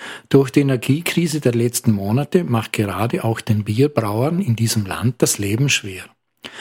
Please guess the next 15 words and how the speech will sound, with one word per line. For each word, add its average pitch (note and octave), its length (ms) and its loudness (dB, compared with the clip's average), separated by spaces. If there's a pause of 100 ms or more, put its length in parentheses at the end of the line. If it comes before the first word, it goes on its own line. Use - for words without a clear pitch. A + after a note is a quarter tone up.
(360)
Heute F3+ 320 4
habe C3+ 200 2
ich A#2 80 0
mich D3 180 0
auf B2 140 -2
den A2 240 2
Weg G#2+ 240 0
ins B2+ 180 0
Mostviertel, D3 720 0
genauer A2+ 400 2
gesagt G2+ 480 -4
ins - 160 -2
Ötscher B2+ 340 0
Land A2 300 -2
gemacht, - 600 -4